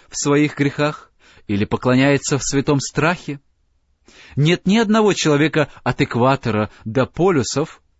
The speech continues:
независимого от сословия, национальности, цвета кожи, который бы не был подчинен вселенской посреднической власти Господа Иисуса Христа.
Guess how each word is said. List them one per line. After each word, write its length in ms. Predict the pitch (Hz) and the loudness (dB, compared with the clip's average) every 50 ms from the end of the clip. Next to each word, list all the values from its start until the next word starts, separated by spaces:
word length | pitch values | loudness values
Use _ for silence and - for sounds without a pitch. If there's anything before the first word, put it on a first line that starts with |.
| _ _ _ - - - | _ _ _ -20 -10 -4
независимого 800 | 127 139 147 127 143 143 170 196 - - 160 156 156 156 156 - | -2 0 2 2 2 0 0 0 -2 0 0 0 2 2 0 0
от 320 | - - 131 - - - _ _ _ _ | -2 -4 -4 -6 -6 -12 _ _ _ _
сословия, 840 | - - - 151 139 - - - 127 147 180 185 147 110 101 92 - - - - | -16 -6 -4 -4 -2 -2 -4 -4 -2 0 0 0 0 -2 -4 -6 -8 -12 -10 -4
национальности, 920 | - 143 156 - - 170 156 147 151 165 180 185 170 143 131 - - - 127 | -2 -2 -2 -2 0 0 2 2 2 2 2 2 2 0 0 -2 -4 -6 -8
цвета 400 | 113 - - 151 143 135 135 131 | -6 -4 -2 0 0 0 0 -2
кожи, 520 | - - 175 196 190 151 120 131 147 143 - - - _ | -2 -2 0 0 0 0 0 -2 -2 -4 -6 -10 -20 _
который 380 | - 151 151 - 190 190 180 170 | -4 -4 -2 0 2 2 2 2
бы 280 | 151 156 165 165 151 - - - - - | 2 2 0 0 0 -2 -8 -20 -20 -10
не 400 | - 117 127 135 143 156 170 180 | -6 -2 -2 0 2 2 2 2
был 340 | 175 156 160 165 160 160 156 _ _ _ _ _ _ - | 2 2 2 2 0 0 -2 _ _ _ _ _ _ -4
подчинен 840 | 135 139 - _ - - - - 123 123 127 131 139 143 143 135 - _ _ _ _ | -4 -4 -4 _ -8 -4 -2 0 0 2 2 2 0 0 -2 -6 -10 _ _ _ _
вселенской 1080 | - - - - - 120 113 107 117 135 147 147 135 - - - - 139 131 131 - _ | -12 -8 -8 -4 -2 0 0 2 2 2 2 0 -2 -4 -8 -6 -4 -4 -4 -4 -4 _
посреднической 1160 | - 131 127 - - - 113 101 120 135 143 135 120 120 113 - - 107 - - - 107 101 | -4 -4 -4 -4 -6 -8 -4 -2 0 0 0 0 0 -2 -2 -4 -6 -10 -10 -8 -8 -6 -6
власти 800 | 87 90 95 101 110 123 127 - - - - - 107 104 101 101 - _ _ _ _ _ _ | -4 -4 -2 0 0 0 -2 -4 -8 -10 -8 -6 -4 -4 -4 -6 -12 _ _ _ _ _ _
Господа 800 | - 98 85 - 123 120 113 104 - - - - 95 87 95 98 | -16 -14 -6 -2 0 0 0 -2 -4 -8 -8 -8 -6 -6 -4 -4
Иисуса 500 | 98 101 101 98 - - 95 - - 95 | -4 -4 -6 -6 -8 -10 -12 -12 -12 -12
Христа. 600 | - - 107 104 - - - - 123 95 87 | -10 -10 -10 -10 -8 -8 -6 -6 -6 -6 -6